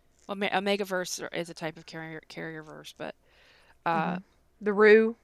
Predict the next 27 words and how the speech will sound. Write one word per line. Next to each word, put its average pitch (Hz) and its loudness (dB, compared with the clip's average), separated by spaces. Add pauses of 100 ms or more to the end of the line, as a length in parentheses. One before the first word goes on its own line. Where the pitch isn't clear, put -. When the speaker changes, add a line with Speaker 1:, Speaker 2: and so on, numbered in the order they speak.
(160)
Speaker 2:
the 175 -2
kangaroo 185 -4
thing. 190 -6 (1300)
Speaker 1:
Yeah, 185 2 (380)
yeah. 165 -6 (1120)
Well, 269 12
I 262 12
mean, 269 8
any 311 6
type 302 2
of 214 -6
impreg 190 -4
or 165 -8
any 190 -10
type 180 -8
of, 165 -12
any 190 -6
type 185 -6
of - -20
impreg 156 -8
is 143 -10
a - -20
type 147 -10
of 147 -16
carrier 143 -10
verse. - -14
So - -12